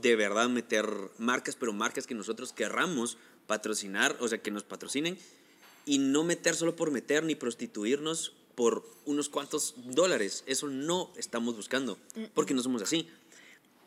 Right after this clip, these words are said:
Speaker 1: Entonces, eso es lo que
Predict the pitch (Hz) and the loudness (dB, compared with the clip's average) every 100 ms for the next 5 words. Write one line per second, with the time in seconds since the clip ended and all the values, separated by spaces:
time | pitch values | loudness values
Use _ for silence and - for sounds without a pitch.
0 | - - - - _ - 131 135 131 123 | -20 -20 -20 -20 _ -4 -2 2 2 4
1 | 147 147 131 143 170 170 156 - 117 107 | 2 2 -2 0 -2 2 0 2 2 4
2 | 101 95 95 | 2 0 -6